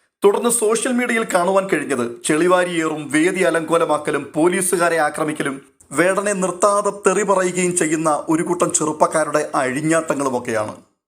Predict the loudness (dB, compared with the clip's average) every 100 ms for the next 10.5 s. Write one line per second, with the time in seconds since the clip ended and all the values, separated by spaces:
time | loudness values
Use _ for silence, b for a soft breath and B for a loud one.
0 | _ _ _ 0 0 2 2 2 2 2
1 | 4 4 4 0 0 0 0 0 0 -2
2 | -2 0 0 2 2 2 0 0 2 2
3 | 2 2 2 0 0 0 0 0 0 -2
4 | -2 0 0 0 0 0 -2 0 -2 -2
5 | -2 -2 -2 -2 -6 -8 -12 -18 _ _
6 | -6 -6 0 2 2 0 0 0 -2 -2
7 | 0 2 0 0 -2 0 2 0 -2 -6
8 | -6 0 0 0 0 -2 -2 -2 -2 0
9 | 0 0 -2 -2 -4 -2 0 0 -2 0
10 | 0 -2 -4 -8 -12